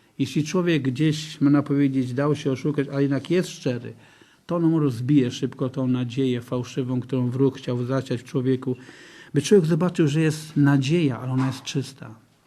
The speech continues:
święta. Możemy powiedzieć, to jest nadzieja, która jest oddzielona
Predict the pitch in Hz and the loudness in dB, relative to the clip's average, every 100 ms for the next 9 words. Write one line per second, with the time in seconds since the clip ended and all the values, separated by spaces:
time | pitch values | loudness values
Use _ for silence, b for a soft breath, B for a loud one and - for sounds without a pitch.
0 | _ - _ _ _ _ - - 135 123 | _ -20 _ _ _ _ -16 -6 -4 -4
1 | 117 117 - _ b b b b b - | -8 -14 -20 _ b b b b b -2
2 | 131 139 135 143 135 - 135 - 135 127 | 4 4 4 4 2 2 0 4 2 4
3 | 143 135 - 135 131 131 - 147 123 127 | 2 2 0 0 0 0 -2 -2 -2 -2
4 | 120 135 131 139 131 120 | 0 2 2 2 0 -2